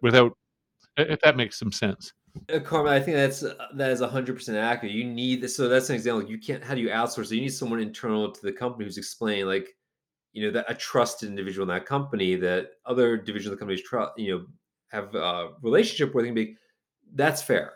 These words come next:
Speaker 2: Hey, w-, here's what you asked, and here's what you're gonna get." You've just slowed down the process dramatically. So don't try to tell the agency, "Do this." And, but, you know, again, the agency might wanna eventually cut and run. You're in there.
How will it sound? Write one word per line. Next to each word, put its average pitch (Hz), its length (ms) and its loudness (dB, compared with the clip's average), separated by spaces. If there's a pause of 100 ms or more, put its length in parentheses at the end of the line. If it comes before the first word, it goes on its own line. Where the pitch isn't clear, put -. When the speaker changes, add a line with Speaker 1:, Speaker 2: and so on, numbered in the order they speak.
(340)
Speaker 2:
Hey, 123 120 4
w-, 113 240 0
here's 190 160 8
what 156 120 2
you 113 140 4
asked, 98 440 0
and 113 100 -8
here's 113 240 0
what 110 60 2
you're 95 80 -2
gonna 92 160 0
get." 90 260 2
You've 101 140 -10
just 117 160 -8
slowed 107 280 4
down 95 160 2
the 92 60 -2
process 92 400 -4
dramatically. 98 480 -2
So - 100 -20
don't 104 200 -2
try 101 160 0
to 95 180 0 (460)
tell 131 160 2
the 113 120 4
agency, 107 280 0
"Do 101 180 -4
this." 101 280 2
And, 147 100 0
but, 170 160 2
you 180 60 2
know, 160 100 4
again, 160 260 4
the 113 140 0
agency 127 240 -2
might 123 120 2
wanna 123 200 2
eventually 113 340 -2
cut 113 240 -4
and 120 100 0
run. 135 200 -2
You're 98 100 -4
in 113 140 -8
there. 117 180 -4